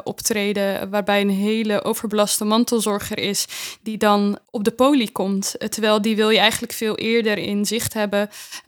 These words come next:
om ze in dat proces te kunnen begeleiden.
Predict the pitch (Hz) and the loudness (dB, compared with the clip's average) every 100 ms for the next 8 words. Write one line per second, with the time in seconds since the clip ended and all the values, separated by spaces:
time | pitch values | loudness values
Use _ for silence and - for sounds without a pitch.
0 | - 220 214 208 202 - 214 220 - 226 | -8 0 0 2 0 0 0 0 0 0
1 | 240 220 - 202 208 196 - 226 196 233 | 2 0 -2 -4 -4 -2 -2 0 0 0
2 | 294 | -2